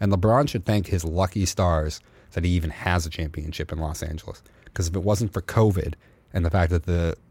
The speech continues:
the, uh, season shut down for, like, three months, that let everybody get healthy for the Lakers and shorten the season and go play in the bubble, they wouldn't have a championship.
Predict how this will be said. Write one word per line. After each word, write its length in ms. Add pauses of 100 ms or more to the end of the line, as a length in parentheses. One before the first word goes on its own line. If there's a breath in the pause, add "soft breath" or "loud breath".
(140)
the, 300
uh, 180 (520 loud breath)
season 520
shut 320
down 360
for, 120
like, 240
three 480
months, 460 (380 soft breath)
that 140
let 180
everybody 440
get 120
healthy 340
for 120
the 100
Lakers 520 (300 soft breath)
and 120
shorten 360
the 60
season 520 (240 loud breath)
and 140
go 160
play 220
in 80
the 60
bubble, 440 (220 soft breath)
they 140
wouldn't 260
have 160
a 40
championship. 680